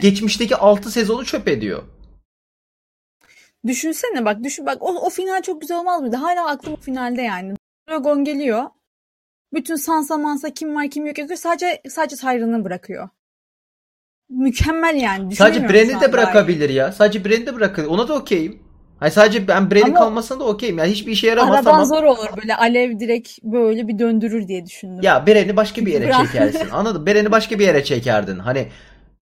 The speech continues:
Speaker 1: üf, mesela Tyrion'in de bence gitmesi lazımdı orada.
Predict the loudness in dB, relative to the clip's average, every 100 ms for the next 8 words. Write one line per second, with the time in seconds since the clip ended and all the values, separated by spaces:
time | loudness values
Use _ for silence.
0 | _ -18 -14 -14 -16 -18 -16 -4 -2 -2
1 | 2 4 4 0 -2 -2 -2 -8 -10 -4
2 | -4 -4 -8 -10 -10 -12